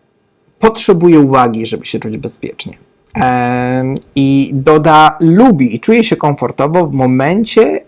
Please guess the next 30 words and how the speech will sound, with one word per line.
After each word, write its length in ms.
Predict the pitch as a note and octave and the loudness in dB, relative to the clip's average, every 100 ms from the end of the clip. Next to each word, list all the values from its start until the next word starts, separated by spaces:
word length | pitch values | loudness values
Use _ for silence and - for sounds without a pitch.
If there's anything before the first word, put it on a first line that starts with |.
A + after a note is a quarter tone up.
| _ _ _ | _ _ _
kiedy 640 | F#3+ F#3+ E3+ G3 G#3+ A3+ - _ _ _ _ _ _ - | 2 2 4 4 2 -2 -12 _ _ _ _ _ _ -16
skupia 440 | - - F#4 F4+ D#3+ | -12 -2 -2 2 0
uwagę 340 | C3+ C#3 B2 | 0 -2 -2
wokół 260 | A#2 A2+ A2+ | -4 -6 -6
siebie. 320 | - D2+ - - _ _ - - - | -6 -8 -12 -18 _ _ -20 -20 -6
E, 240 | B2+ - | -4 -4
tym 160 | - G3+ | 0 2
jest 140 | F#3+ | 2
związany 380 | D3+ D3 C#3+ C#3+ | 2 0 0 -2
Księżyc 480 | - C3+ C3 B2 B2 | -2 -4 -4 -6 -6
w 80 | |
Lwie. 340 | A2+ A2 A2 D3+ | -8 -4 -4 -2
Ta 180 | F#3+ G#3 | -2 0
energia 320 | A#3 G#3 F3+ | 0 2 0
jest 160 | E3 | 0
jej 100 | D3 | -2
znana, 320 | C3 C#3+ D#3+ - | 0 0 -2 -2
ponieważ 300 | C#3 B2+ - | -4 -4 -4
Księżyc 280 | D#3+ D#3 | -4 -4
jest 160 | D3 C3 | -4 -4
w 40 | |
domu 220 | C3 B2 A#2+ | -2 -2 -4
trzecim, 400 | - E3+ E3 C#3+ | -4 -2 -2 -2
a 40 | |
planety 320 | C3 B2+ D3+ | -2 -4 -4
w 60 | C#3+ | -2
domu 200 | C3 A#2+ | -2 -2
trzecim 340 | - D3+ C3+ | -4 -4 -6
są 220 | B2 F#3 | -4 -2
znane. 480 | F#3+ A#3+ C4 E3+ G2+ | -2 -2 0 -2 -6